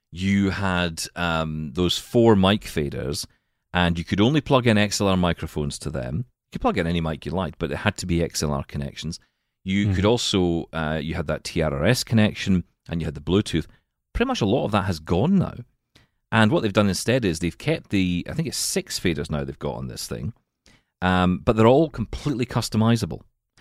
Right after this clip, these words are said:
Speaker 1: So you can choose where you want your microphone to be. You can choose what device you would like on that particular fader. Um,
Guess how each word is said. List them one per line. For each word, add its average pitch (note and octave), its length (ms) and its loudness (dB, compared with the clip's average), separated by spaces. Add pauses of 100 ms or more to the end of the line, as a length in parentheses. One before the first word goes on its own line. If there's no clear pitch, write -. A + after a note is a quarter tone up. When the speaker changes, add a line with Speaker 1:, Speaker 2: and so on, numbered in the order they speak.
(140)
Speaker 1:
So - 140 0
you A2+ 100 6
can G#2+ 160 -2
choose B2 380 0
where G#2+ 100 2
you A2 120 2
want A2+ 120 0
your A2+ 60 0
microphone G2+ 480 0
to - 100 -6
be. D#2+ 400 -2 (380)
You C#3+ 80 -8
can - 120 -8
choose - 360 -4
what G2 180 0 (180)
device F#2+ 440 2
you G#2+ 60 0
would G2 100 -2
like F2 320 -2
on F#2 160 2
that F2 240 -2
particular G2+ 480 -2
fader. D2+ 460 -2 (720)
Um, F2 420 0